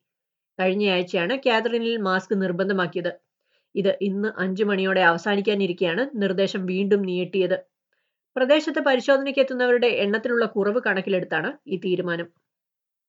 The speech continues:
ന്യൂ സൗത്ത് വെയിൽസിലെ വീട്ടിൽ നിന്ന് ഏഴ് വർഷം മുൻപ് കാണാതായ വില്യം ടൈറൽ എന്ന കുട്ടിക്കായുള്ള തിരച്ചിൽ പോലീസ് വീണ്ടും ഊർജിതമാക്കി.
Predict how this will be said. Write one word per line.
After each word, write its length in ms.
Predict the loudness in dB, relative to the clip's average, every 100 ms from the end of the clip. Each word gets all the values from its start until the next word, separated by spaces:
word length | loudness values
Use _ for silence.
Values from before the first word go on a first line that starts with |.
| _ _ _ _ _ _ _ _ _ _ _ _ _ _ _ _ _ _ _ _ _ _ _ _ _ _ -4
ന്യൂ 220 | 0 2
സൗത്ത് 280 | 6 6 6
വെയിൽസിലെ 340 | 2 4 4
വീട്ടിൽ 300 | 6 4 2
നിന്ന് 180 | 0 0
ഏഴ് 380 | 4 8 10 8
വർഷം 280 | 2 0 -2
മുൻപ് 220 | 0 0 2
കാണാതായ 580 | 4 4 2 4 2 0
വില്യം 420 | -2 0 2 0 2
ടൈറൽ 360 | 2 4 2 0
എന്ന 200 | -2 -2 -6
കുട്ടിക്കായുള്ള 600 | -10 -6 -2 2 4 4
തിരച്ചിൽ 400 | 2 0 0 -4 -6 _ _
പോലീസ് 360 | 0 0 0 -2
വീണ്ടും 300 | 2 2 2
ഊർജിതമാക്കി. 640 | 0 0 2 0 -2 -6